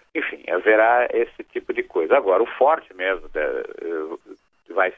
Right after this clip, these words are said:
ser o reforço da segurança, Heisen. Isso realmente tá me surpreendendo. Imagine que a gente vai ter, pela primeira vez, isso foi revelado, embora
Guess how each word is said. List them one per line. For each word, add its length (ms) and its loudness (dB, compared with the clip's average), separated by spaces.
ser 140 2
o 60 0
reforço 560 2
da 160 2
segurança, 560 0
Heisen. 500 -8
Isso 260 -6
realmente 580 -4
tá 100 2
me 120 -6
surpreendendo. 520 -2
Imagine 440 -2
que 140 -2
a 40 2
gente 240 -4
vai 180 2
ter, 400 0
pela 160 6
primeira 360 4
vez, 240 2
isso 180 -8
foi 160 4
revelado, 680 2
embora 380 0